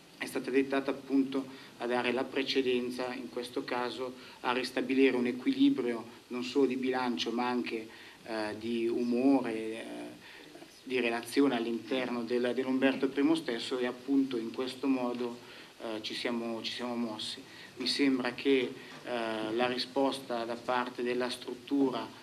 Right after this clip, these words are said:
eh, sia particolarmente positiva, quindi mi auguro per il bene, eh, di tutta Malnate e di tutti noi anche qua in Consiglio, perché se l'Umberto primo va bene penso che abbiamo tutti da esserne felici, le cose si stanno muovendo in maniera adeguata.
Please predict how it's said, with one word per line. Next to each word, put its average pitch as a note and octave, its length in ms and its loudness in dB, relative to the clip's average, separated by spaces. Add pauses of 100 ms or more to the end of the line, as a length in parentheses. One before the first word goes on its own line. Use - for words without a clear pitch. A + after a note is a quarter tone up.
(240)
eh, A2+ 240 -4
sia B2 500 0
particolarmente C3 880 0
positiva, C3+ 480 -2
quindi B2 280 -2
mi A#2+ 160 0
auguro B2+ 300 -2
per A2+ 220 -8
il A2+ 140 -6
bene, B2 360 -4 (400)
eh, A2+ 640 -4
di G#2+ 100 -10
tutta C3+ 280 -4
Malnate B2+ 420 -2
e - 20 -6
di A2 120 -8
tutti B2+ 240 -8
noi B2+ 160 -4
anche B2 160 -6
qua B2 140 -6
in A#2 120 -6
Consiglio, A#2+ 460 -4
perché A2 280 -10
se - 140 -8
l'Umberto A#2 400 -4
primo B2+ 220 -6
va A#2+ 140 -2
bene B2 260 0
penso A#2 360 -8
che A#2 220 -10 (480)
abbiamo B2 340 -4
tutti C3+ 220 -4
da C3 80 0
esserne C3+ 280 0
felici, C3+ 340 0
le B2+ 100 0
cose B2 260 -2
si B2 140 -4
stanno B2 240 -4
muovendo A#2+ 280 -2
in A#2 60 -2
maniera A2+ 300 -4
adeguata. G#2+ 560 -8